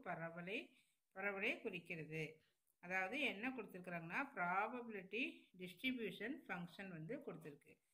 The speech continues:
Uh, this is of success. வெற்றிகளினுடைய, அஹ், எண்ணிக்கையை வந்து இந்த மாதிரி.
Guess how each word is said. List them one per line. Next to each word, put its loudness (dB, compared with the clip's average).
Uh, -4
this -2
is 0
of 6
success. 0
வெற்றிகளினுடைய, 4
அஹ், -4
எண்ணிக்கையை -2
வந்து -4
இந்த 0
மாதிரி. -4